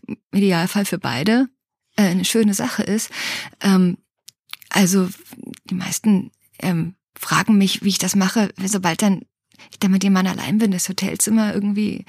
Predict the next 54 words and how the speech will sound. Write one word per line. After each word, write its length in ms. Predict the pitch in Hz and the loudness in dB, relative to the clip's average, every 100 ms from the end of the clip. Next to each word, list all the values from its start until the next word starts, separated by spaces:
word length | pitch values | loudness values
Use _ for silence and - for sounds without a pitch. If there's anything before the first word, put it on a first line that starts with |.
| - - - | -12 -10 -8
die 120 | 196 | -2
Zimmertür 400 | 226 233 220 226 | 4 4 4 2
fällt 180 | 214 202 | 2 2
zu 200 | 240 202 | 2 2
und 160 | 185 | 0
was 160 | 185 - | 0 0
dann? 260 | 151 - - | 0 -4 -6
Ja, 100 | 180 165 | -8 -4
was 180 | 185 - | -4 -4
jetzt, 320 | - - - | -4 -4 -2
ne? 180 | 190 - | -2 -4
Und 220 | 160 - | -8 -6
steht 240 | - 202 | -4 0
man 80 | 202 | 0
sich 140 | 185 | 2
so 100 | 185 | 0
gegenüber 560 | 180 180 185 190 202 220 | 0 2 2 2 0 0
und 160 | 190 202 - - - 247 - - | -2 -4 -6 -6 -6 -8 -12 -8
es 120 | - | -6
ist 180 | - - | -4 0
auch 140 | - 214 | 0 2
immer 180 | 202 | 4
noch 120 | 185 170 | 4 4
ein 100 | 170 | 0
bisschen 200 | 165 185 | 0 -2
aufregend, 600 | 165 165 151 156 170 175 | -4 -6 -6 -6 -4 -2
wie 80 | |
man 140 | 185 165 | 0 0
es 120 | 170 | -4
dann, 240 | 170 175 - | -4 -4 -2
wie 100 | 208 | 2
man 100 | 196 | 4
die 60 | 185 | 2
Kurve 320 | - 247 233 | 0 0 0
kriegt, 300 | - 214 - | 0 -2 2
ohne 180 | 214 202 | 2 2
dass 100 | 180 | 0
es 120 | 175 | -6
peinlich 480 | - 269 294 190 - | -6 -2 -2 -2 -6
wird. 260 | - - - _ - | -10 -12 -18 _ -6
Also, 320 | 190 185 185 233 - - - - _ - 208 | -2 -2 -6 -14 -20 -20 -20 -20 _ -4 0
man 120 | 196 | 2
kann 140 | 220 | 4
natürlich 340 | 220 196 214 214 | 4 4 2 2
noch 120 | 180 | 2
das 160 | 185 | 0
Gespräch 420 | - - 202 196 170 | -2 -2 0 0 0
weiterführen, 400 | 175 247 - 220 | 0 0 2 2
man 80 | |
kann 160 | 196 202 | 2 0
sich 80 | 196 | 0
dann 80 | 127 | -2
auf 80 | |
den, 240 | - 196 | -4 -2